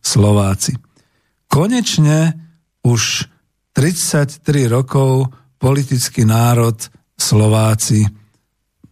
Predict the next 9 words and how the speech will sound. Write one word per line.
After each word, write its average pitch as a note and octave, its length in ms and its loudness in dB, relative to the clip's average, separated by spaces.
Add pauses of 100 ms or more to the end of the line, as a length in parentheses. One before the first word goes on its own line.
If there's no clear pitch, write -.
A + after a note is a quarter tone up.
(140)
ako A2 220 0
keby G#2 240 0
zanikali. F#2+ 720 0 (560)
No A2+ 160 2
ale G#2 160 0
budem A2 240 2
pokračovať, A2+ 800 0
ako - 100 -4
píše G#2 320 0